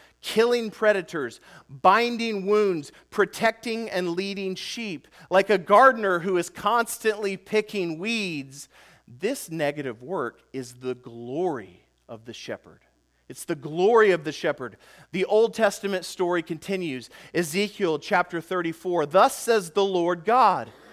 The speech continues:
'Ah, shepherds of Israel, who have been feeding yourselves, should not shepherds feed the sheep? You eat the fat.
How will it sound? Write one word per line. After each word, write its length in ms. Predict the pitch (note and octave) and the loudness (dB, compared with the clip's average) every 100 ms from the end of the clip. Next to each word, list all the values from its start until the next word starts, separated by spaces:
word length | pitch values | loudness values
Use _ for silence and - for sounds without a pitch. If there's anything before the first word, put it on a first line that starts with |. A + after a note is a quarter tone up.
| - - | -20 -4
'Ah, 540 | C3+ F#3 G3 D#3 A#2+ - | 6 10 10 8 0 -12
shepherds 720 | - - A3 A#3+ A#3 A#3+ G3+ | -14 -2 2 2 0 -4 -2
of 160 | A3 F#3+ | -4 -4
Israel, 680 | D#3+ F#3+ D3+ D#3+ C#3 A2+ G2+ - - - | -4 -4 -4 -8 -6 -8 -10 -20 -14 -6
who 160 | G3+ | 0
have 200 | G#3+ F#3 | 0 2
been 220 | F3+ G3 | 2 0
feeding 560 | F#3+ - A3+ B3+ G#3+ F#3+ | -2 -8 -6 -4 -4 -2
yourselves, 1080 | F3+ F3+ F3 - C#4+ D4 A3 A2+ G#2+ - - _ _ _ | -2 -2 -4 2 6 6 4 -2 -12 -20 -20 _ _ _
should 380 | - - D#4 D4+ | -12 -6 -6 -2
not 240 | C#4+ D4+ | -4 -4
shepherds 560 | - F#3 F#3+ A#3+ G3+ - | -6 -4 -4 -8 -12 -16
feed 400 | - F3+ G3 D#3 | -16 -14 -12 -12
the 80 | |
sheep? 580 | D3 - - E3 C4+ _ _ _ _ - _ | -10 -10 -10 -10 -12 _ _ _ _ -20 _
You 240 | F3 D#4 | 0 0
eat 200 | D#4 - | 0 -2
the 60 | F#3+ | -6
fat. 380 | - G2+ A2+ | -4 -8 -8